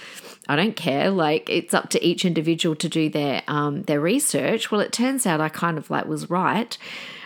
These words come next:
Um, I wouldn't sign my kids up for H P V. That's probably one of the first ones where I really started to go, "Hang on a second."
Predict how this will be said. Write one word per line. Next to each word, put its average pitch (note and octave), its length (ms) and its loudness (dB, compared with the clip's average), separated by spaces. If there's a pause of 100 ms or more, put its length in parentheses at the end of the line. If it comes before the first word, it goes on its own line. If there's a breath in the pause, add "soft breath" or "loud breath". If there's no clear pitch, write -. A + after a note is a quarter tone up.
(100 loud breath)
Um, F3+ 480 4 (600)
I G#3 100 8
wouldn't B3 280 2
sign F3+ 220 2
my D3 140 0
kids F#3+ 340 -2
up C#3+ 200 0
for C#3 240 0 (100)
H - 280 0
P C3 160 0
V. C3 260 2
That's A3 200 2
probably F#4 460 2
one B3 180 4
of F#3+ 80 2
the E3+ 80 2
first E3 400 0
ones D#3 280 -2
where D#3+ 120 0
I D#3 100 2
really D#3 580 0
started D3+ 400 -2
to - 100 -8
go, D3 240 -4
"Hang D3 340 -6
on D3 100 -4
a C#3+ 80 -4
second." - 640 -8